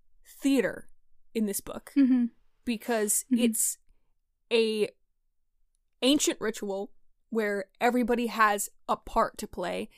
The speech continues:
Speaker 1: and it's supposed to unfold in a particular way, but there's something different this time, and the outcome is not guaranteed. And I think it's really cool that this takes place at a literal theater.
Speaker 2: Yeah.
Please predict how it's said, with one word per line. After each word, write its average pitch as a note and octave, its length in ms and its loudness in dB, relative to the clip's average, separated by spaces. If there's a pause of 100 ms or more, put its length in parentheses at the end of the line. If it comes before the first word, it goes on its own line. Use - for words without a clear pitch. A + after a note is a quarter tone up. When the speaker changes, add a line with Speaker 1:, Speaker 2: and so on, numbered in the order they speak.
(120)
Speaker 1:
and A#3 140 -2
it's - 140 -6
supposed A#3+ 520 -4
to - 140 -6
unfold G3+ 640 -4
in A3+ 120 -6
a G3+ 40 -8
particular G3 480 -12
way, F#3+ 480 -2 (280)
but G3+ 320 -4 (120)
there's G#3+ 200 -4
something G#3+ 420 -4
different A#3+ 320 -2
this G3+ 220 -4
time, G3+ 360 -6 (300)
and A3+ 220 -2
the G#3+ 100 -4
outcome G#3+ 340 0
is G#3 120 -4
not G3+ 180 -4
guaranteed. G3 640 -8
And A#3+ 100 -2
I A#3+ 60 0
think B3 160 -6
it's A#3+ 120 -6
really A#3+ 180 -4
cool G4 180 2
that C#4+ 160 -2
this E4 160 -2
takes E4+ 220 -4
place F4+ 360 -4
at - 60 -4
a C#4+ 80 2
literal C#4+ 680 0
theater. G#3 520 -2 (240)
Speaker 2:
Yeah. C4+ 600 4